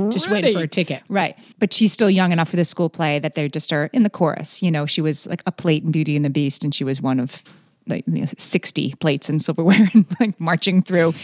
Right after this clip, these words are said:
Speaker 2: They could hardly fit all the kids on stage. She wanted to
Speaker 1: Right.
Speaker 2: be in, be our guest, uh, which is as it should be. I'm not, I'm not taking her to auditions. This is, that's an appropriate outlet for a child. Her, her older brother sings. He sings in a chorus. He's good.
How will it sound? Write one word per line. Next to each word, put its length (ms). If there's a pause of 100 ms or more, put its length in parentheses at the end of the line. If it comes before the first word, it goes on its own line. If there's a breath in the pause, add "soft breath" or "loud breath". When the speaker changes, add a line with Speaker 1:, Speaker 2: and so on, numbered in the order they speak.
(200 loud breath)
Speaker 2:
They 80
could 120
hardly 360
fit 440
all 80
the 100
kids 240
on 160
stage. 420
She 200
wanted 180
to 80
Speaker 1:
Right. 140
Speaker 2:
be 40
in, 220
be 140
our 80
guest, 340 (400 loud breath)
uh, 160
which 140
is 100
as 160
it 100
should 220
be. 320
I'm 160
not, 240
I'm 220
not 320
taking 180
her 80
to 60
auditions. 500
This 180
is, 200
that's 180
an 80
appropriate 760
outlet 360
for 200
a 60
child. 440 (160 loud breath)
Her, 320
her 200
older 340
brother 580 (100)
sings. 600
He 100
sings 320
in 80
a 40
chorus. 460
He's 180
good. 360